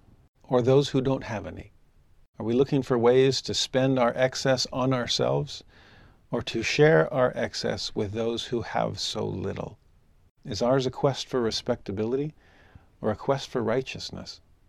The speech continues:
Are we drawn more towards conspicuous consumption or silent service?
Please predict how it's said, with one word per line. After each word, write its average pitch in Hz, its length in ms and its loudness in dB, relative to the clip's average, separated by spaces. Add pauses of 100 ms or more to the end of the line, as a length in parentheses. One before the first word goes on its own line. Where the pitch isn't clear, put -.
(580)
Are 117 60 -4
we 110 120 0
drawn 123 380 2
more 127 240 2
towards 120 520 0
conspicuous 123 880 -2
consumption 95 800 -8 (920)
or 113 120 -2
silent 117 480 -4
service? - 580 -8